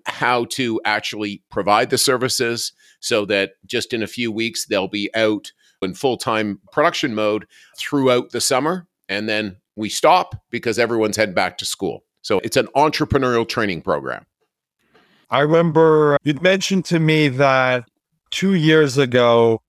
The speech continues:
Speaker 2: if you, somebody had told you that Corona would be a thing and all the different classrooms would be shut down,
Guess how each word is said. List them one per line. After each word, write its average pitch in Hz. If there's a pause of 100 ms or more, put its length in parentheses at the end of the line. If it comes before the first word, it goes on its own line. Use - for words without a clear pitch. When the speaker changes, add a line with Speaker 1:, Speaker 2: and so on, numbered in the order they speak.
(460)
Speaker 2:
if 123
you, 131
somebody 151
had 135
told 127
you 117
that 110
Corona 123
would 113
be 117
a 113
thing 117
and 110 (180)
all 139
the 127
different 127
classrooms 120
would 117
be 117
shut 120
down, 117